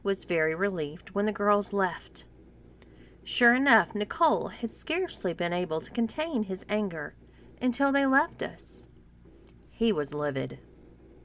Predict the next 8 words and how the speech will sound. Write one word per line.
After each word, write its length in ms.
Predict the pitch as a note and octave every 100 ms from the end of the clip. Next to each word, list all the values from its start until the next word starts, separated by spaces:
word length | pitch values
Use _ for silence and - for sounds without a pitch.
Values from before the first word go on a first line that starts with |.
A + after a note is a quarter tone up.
| - - - - - - - - - - - - - - - - - - -
"What 280 | A#3 F#4+ -
the 100 | B3+
fuck 380 | - A3 G3+ -
was 140 | E3+
that 220 | F3+ E3
supposed 400 | - - D#3+ -
to 60 | F3+
mean?" 360 | F3+ E3+ F#3+